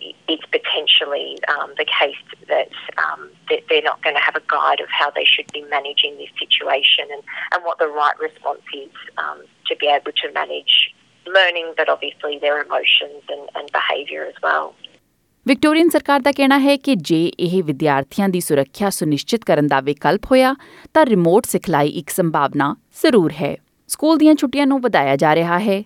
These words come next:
Speaker 2: ਤਾਂ ਕਿ ਅਧਿਆਪਕਾਂ ਨੂੰ ਕੋਰੋਨਾ ਵਾਇਰਸ ਮਹਾਮਾਰੀ ਦੌਰਾਨ ਅਗਲੀ ਟਰਮ ਦੀ ਸਿਖਲਾਈ ਯੋਜਨਾ ਬਣਾਉਣ ਦਾ ਸਮਾਂ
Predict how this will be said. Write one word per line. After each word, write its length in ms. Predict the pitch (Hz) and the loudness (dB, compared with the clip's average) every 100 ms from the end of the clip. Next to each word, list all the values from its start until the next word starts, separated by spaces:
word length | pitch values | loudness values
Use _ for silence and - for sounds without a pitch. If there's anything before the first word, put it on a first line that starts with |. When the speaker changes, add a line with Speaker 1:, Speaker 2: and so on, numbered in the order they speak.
| _ - | _ 0
Speaker 2:
ਤਾਂ 140 | 151 151 | 0 0
ਕਿ 140 | 170 151 | -4 0
ਅਧਿਆਪਕਾਂ 480 | 147 151 - 208 214 | 2 2 0 0 2
ਨੂੰ 140 | 151 - | 2 2
ਕੋਰੋਨਾ 340 | 233 247 277 | 2 6 6
ਵਾਇਰਸ 340 | 277 285 302 240 | 6 4 2 2
ਮਹਾਮਾਰੀ 520 | 175 160 156 147 170 160 | 2 2 2 2 2 4
ਦੌਰਾਨ 320 | 147 147 135 - - | 4 2 0 -2 -2
ਅਗਲੀ 300 | 220 240 277 269 | 0 0 -2 0
ਟਰਮ 260 | 170 156 160 | 2 2 2
ਦੀ 100 | 165 - | 0 -4
ਸਿਖਲਾਈ 380 | 170 160 147 151 | -6 -2 -2 2
ਯੋਜਨਾ 380 | 156 135 165 143 | 0 0 0 0
ਬਣਾਉਣ 340 | 143 151 147 | 2 2 4
ਦਾ 140 | 139 147 | 2 0
ਸਮਾਂ 280 | 170 143 139 | 0 2 0